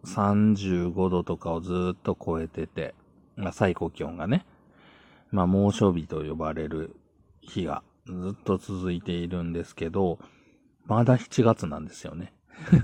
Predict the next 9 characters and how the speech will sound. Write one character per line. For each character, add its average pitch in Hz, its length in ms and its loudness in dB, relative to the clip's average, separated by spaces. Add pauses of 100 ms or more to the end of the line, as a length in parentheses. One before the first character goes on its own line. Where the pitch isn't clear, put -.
(480)
<laughs> - 840 -20
ま 104 580 4
あ、 - 20 -2
八 107 340 0
月 95 680 0 (180)
ね、 95 480 0
九 98 140 -4
月 90 340 -2
は 82 380 -2